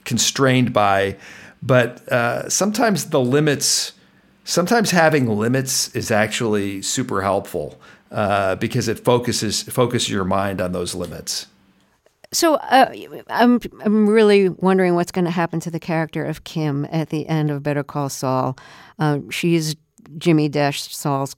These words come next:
Speaker 2: girlfriend. She's a lawyer. She's incredibly smart, but has gone along with Jimmy and doing some incredibly stupid things. And I, you know,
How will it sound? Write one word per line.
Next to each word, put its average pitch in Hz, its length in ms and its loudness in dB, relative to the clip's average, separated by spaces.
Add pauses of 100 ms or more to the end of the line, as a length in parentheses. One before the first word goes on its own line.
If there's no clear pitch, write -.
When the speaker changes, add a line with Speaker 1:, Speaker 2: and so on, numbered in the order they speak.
Speaker 2:
girlfriend. 135 760 -2
She's 143 240 -6
a 143 60 -4
lawyer. 139 480 0
She's 147 220 -6
incredibly 151 560 -2
smart, 143 500 -2
but 147 140 -4
has 151 260 -4
gone 143 220 0
along 139 280 0
with 135 120 -6
Jimmy 139 260 -2
and 131 160 -2 (340)
doing 147 280 2
some 139 180 -2
incredibly 135 460 -4
stupid - 360 -8
things. 123 540 -2 (760)
And 156 400 4 (200)
I, 160 240 0
you 180 120 4
know, 147 280 0